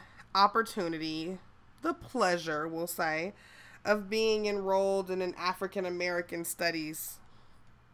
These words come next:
like, class in college, right? I, I don't even know if they offered it in Reno,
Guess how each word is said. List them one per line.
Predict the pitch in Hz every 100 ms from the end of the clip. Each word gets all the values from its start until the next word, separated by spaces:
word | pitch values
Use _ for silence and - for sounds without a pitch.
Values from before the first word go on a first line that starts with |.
| - - -
like, | 170 160 147
class | - 147 143 -
in | 151
college, | 151 135 95 78 151
right? | 147 151 - - - - - - -
I, | 208 196 190 180 - - -
I | 175 214
don't | 254
even | 202 165
know | 156 151
if |
they | 151 123 - -
offered | - 117 - 78
it | 71 - _ - -
in | 127
Reno, | 85 78